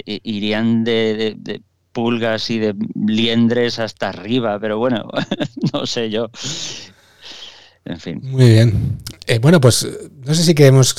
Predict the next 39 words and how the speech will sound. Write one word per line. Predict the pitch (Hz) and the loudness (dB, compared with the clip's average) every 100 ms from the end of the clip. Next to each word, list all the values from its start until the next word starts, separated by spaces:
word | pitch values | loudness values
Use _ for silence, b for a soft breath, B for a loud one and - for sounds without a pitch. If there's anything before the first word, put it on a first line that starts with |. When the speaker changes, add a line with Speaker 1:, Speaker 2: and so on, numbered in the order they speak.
| 156 - | -6 -2
Speaker 2:
queréis | 120 117 | 0 2
decir | 123 - 120 | 2 2 2
alguna | 113 113 | 2 0
cosa | 110 117 113 | 0 -2 -2
más | 113 | -2
que | 120 | -4
ocurra | 104 110 104 | -2 -4 -4
en | |
este | 104 - 101 | -6 -6 -8
episodio | - - 143 131 98 90 - _ _ _ _ _ - | -6 0 2 2 -2 -10 -20 _ _ _ _ _ -8
que, | 110 104 101 | -6 -4 -6
que | 104 | -8
tengamos | 107 107 110 110 | -8 -8 -8 -8
que | - 98 | -8 -10
decir, | 95 135 120 | -8 -4 -4
aparte | - 107 117 | -4 -6 -6
de | 107 | -6
que | 104 | -6
al | 104 | -6
final, | 107 110 110 | -6 -6 -6
pues | 107 | -6
bueno, | 123 110 - b b b b | -6 -6 -8 b b b b
se | - - | -8 -4
ve | 110 110 107 | -2 -2 -2
la | 104 | -4
forja | - 110 107 | -4 -4 -4
de | 107 | -4
esos | 104 107 | -4 -4
tres | - 107 - | -6 -6 -6
anillos | 107 135 151 185 196 202 - b b b b b - | -2 0 2 2 2 -2 -8 b b b b b -8
y | 120 110 107 | -4 -2 -2
las | 101 98 | -4 -4
últimas | 107 117 113 107 | -4 -2 -2 -2
imágenes | 113 107 - 120 139 135 113 | -2 -4 -4 -2 0 0 -2
es | 113 - | -4 -4
que, | - 104 98 95 95 92 - - _ - | -6 -8 -8 -10 -12 -12 -14 -18 _ -20
que | - | -6
Sauron | - - 101 101 110 135 156 _ _ _ 101 | -4 -4 -4 -4 -4 -6 -10 _ _ _ -20
llega | 98 104 101 95 95 98 | -16 -10 -10 -10 -12 -16